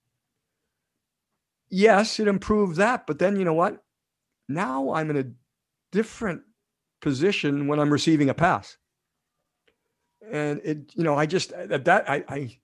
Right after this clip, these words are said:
I, I felt it was affecting my game.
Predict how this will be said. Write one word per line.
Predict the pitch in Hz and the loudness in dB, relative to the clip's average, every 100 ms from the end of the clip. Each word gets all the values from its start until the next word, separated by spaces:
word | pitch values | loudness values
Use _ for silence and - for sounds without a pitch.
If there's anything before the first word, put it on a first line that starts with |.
| _ | _
I, | - - - - | -20 -20 -16 -10
I | 127 | -8
felt | - 151 165 | -4 -4 -2
it | |
was | 127 123 | -4 -4
affecting | 127 - - 208 - 156 139 | -6 -6 2 2 4 0 2
my | 131 135 | 2 2
game. | 120 131 262 208 175 220 | 4 6 8 8 4 2